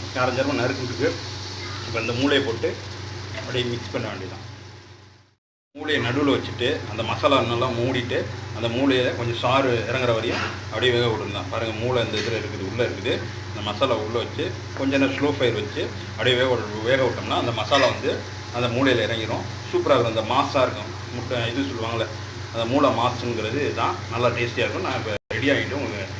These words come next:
ஏன்னா மூளை already வெந்திருக்குது, லைட்டா வேகாம இருந்துச்சு, சூப்பரா இருக்கும்.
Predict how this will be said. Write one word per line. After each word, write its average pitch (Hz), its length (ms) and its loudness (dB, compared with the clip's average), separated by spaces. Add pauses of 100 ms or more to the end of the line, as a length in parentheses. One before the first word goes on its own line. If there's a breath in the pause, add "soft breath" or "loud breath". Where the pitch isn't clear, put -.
(120)
ஏன்னா 117 200 -2
மூளை 127 220 2
already 113 320 0
வெந்திருக்குது, 120 420 -2 (360)
லைட்டா 120 340 -2
வேகாம 120 260 0
இருந்துச்சு, 104 300 -6 (320)
சூப்பரா 135 300 2
இருக்கும். - 200 -4